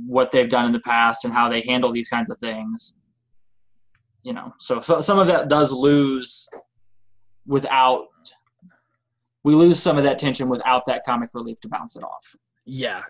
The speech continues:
Speaker 2: and I, I think the question with Carol more is, like, you know, she's not gonna go out that way, but who's gonna find her? You know, or, um,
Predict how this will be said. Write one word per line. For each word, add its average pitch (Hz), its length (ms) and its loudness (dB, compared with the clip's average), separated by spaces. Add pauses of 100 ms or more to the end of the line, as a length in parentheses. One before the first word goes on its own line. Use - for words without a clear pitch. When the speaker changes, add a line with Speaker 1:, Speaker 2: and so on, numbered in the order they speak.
(120)
Speaker 2:
and 156 140 0
I, 160 220 0
I 190 40 2
think 156 200 2
the 113 80 -6
question 127 340 -2
with 113 140 -14
Carol 123 320 -2
more 113 280 -8
is, 101 180 -10
like, 95 240 -12 (640)
you 135 120 -6
know, 110 140 -8
she's 123 180 -8
not 160 140 2
gonna 127 120 -4
go 123 120 -4
out 123 180 -2
that 113 160 -6
way, 107 200 -8
but 101 280 -10 (500)
who's 143 200 2
gonna - 160 -12
find 113 320 -4
her? - 240 -20 (460)
You 117 120 -8
know, 107 260 -10
or, 208 400 -10 (160)
um, 104 500 -8